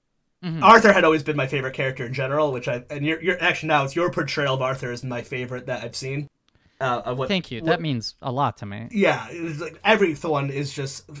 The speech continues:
Speaker 2: firing on all sorts of just different levels of that show. That blew my mind. But for some reason for you, it said, uh, it explained that you had a very long name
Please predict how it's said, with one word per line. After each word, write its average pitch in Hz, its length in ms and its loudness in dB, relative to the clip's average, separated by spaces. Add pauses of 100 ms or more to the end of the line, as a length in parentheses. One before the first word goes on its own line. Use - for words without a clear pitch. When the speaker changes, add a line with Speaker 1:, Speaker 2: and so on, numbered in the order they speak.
(100)
Speaker 2:
firing 139 560 0
on 127 100 -8
all 147 220 0
sorts 131 320 -8
of 123 80 -12
just 123 240 -12
different 135 260 -10
levels 123 320 -4
of 113 80 -12
that 117 160 -10
show. 120 240 -4
That 113 220 -10
blew 151 180 -4
my 110 120 -2
mind. 113 340 -8 (440)
But 175 160 -2
for 233 120 6
some 240 200 2
reason 240 300 0
for 202 80 0
you, 190 220 4 (100)
it 156 100 -4
said, 160 200 0
uh, 143 240 2 (320)
it 170 160 2
explained 190 380 -2
that 180 80 -4
you 170 80 2
had 151 100 2
a - 20 -8
very 165 280 0
long 170 320 0
name 143 460 -2